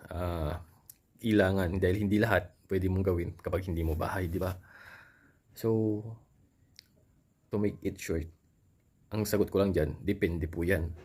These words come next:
Kung wala pa namang nangyayari sa'yo ng nobyo mo, ng nobyo nyo, at makapaghintay pa, pagawa muna kayo ng tahanan, mag-ipon muna kayo. Pero kung nagkakasala na kayo sa Diyos,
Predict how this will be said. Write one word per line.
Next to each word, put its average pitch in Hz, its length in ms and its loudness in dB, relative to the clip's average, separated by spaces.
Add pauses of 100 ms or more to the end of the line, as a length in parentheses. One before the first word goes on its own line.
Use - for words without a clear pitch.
(480)
Kung 107 320 4
wala 104 160 8
pa 104 80 0
namang 104 240 2
nangyayari 101 400 2
sa'yo 104 240 0
ng 95 80 -2
nobyo 101 320 4
mo, 95 400 -4
ng 98 160 -4
nobyo 101 320 2
nyo, 98 160 -4 (880)
at - 160 -8
makapaghintay 98 800 0
pa, 90 240 -2 (1040)
pagawa 120 240 8
muna 117 160 2
kayo 107 160 0
ng 104 120 0
tahanan, 95 600 0
mag-ipon 101 360 -2
muna 98 200 0
kayo. 92 360 0 (480)
Pero 107 280 4
kung 107 480 2
nagkakasala 98 640 2
na 104 120 2
kayo 107 120 2
sa 110 160 -2
Diyos, - 400 -4